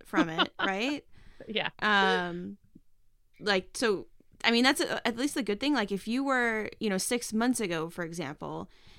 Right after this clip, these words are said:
Speaker 1: and we were talking about selling it and you got to the point of seriously selling it, I imagine that your goal for selling it would have been to basically self-fund yourself going on Refine full time.
Speaker 2: Right.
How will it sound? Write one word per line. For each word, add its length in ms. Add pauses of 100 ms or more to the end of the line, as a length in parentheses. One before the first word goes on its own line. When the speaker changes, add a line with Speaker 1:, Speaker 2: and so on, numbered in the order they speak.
(160)
Speaker 1:
and 140
we 100
were 80
talking 420
about 240
selling 300
it 120
and 80
you 80
got 180
to 60
the 60
point 180
of 100
seriously 520
selling 380
it, 240 (600)
I 200
imagine 680
that 180
your 360
goal 300
for 140
selling 320
it 120
would 100
have 120
been 160
to 100
basically 440
self-fund 840
yourself 540
going 340
on 380
Refine 380
full 220
time. 460 (260)
Speaker 2:
Right. 320